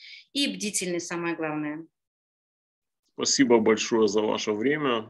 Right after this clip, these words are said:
Speaker 2: э, доктор Холмухамедов, э, уважаемая Яна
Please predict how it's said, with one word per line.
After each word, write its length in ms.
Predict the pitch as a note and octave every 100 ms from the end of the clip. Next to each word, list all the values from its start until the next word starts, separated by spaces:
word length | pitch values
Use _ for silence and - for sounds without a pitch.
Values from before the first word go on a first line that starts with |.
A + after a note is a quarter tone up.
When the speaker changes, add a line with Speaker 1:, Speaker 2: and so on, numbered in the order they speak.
| G2+
Speaker 2:
э, 540 | G2+ F2+ F2+ - -
доктор 420 | - G2+ G#2 - A2
Холмухамедов, 1000 | G#2+ G2 G2+ - G#2 B2+ C3+ A#2 - -
э, 40 | - - F2 F#2+
уважаемая 600 | G2+ G2 G2 G#2+ G#2 G2+
Яна 460 | G2 A2 B2 A#2+ A2